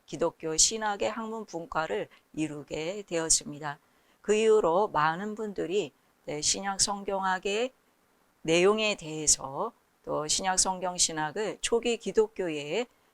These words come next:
예수 그리스도가 오신 이후의 역사와 관련해서 설명하라는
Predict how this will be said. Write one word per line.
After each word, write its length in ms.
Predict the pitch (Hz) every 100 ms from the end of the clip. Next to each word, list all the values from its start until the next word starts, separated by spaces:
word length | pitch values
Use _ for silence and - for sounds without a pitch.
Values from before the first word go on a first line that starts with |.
| -
예수 220 | 165 180
그리스도가 580 | 175 170 160 170 165 165
오신 400 | 165 165 180 165
이후의 400 | 180 202 208 196
역사와 460 | 165 - 190 190 196
관련해서 720 | - 147 156 151 147 214 214
설명하라는 960 | - 233 233 214 185 160 147 151 269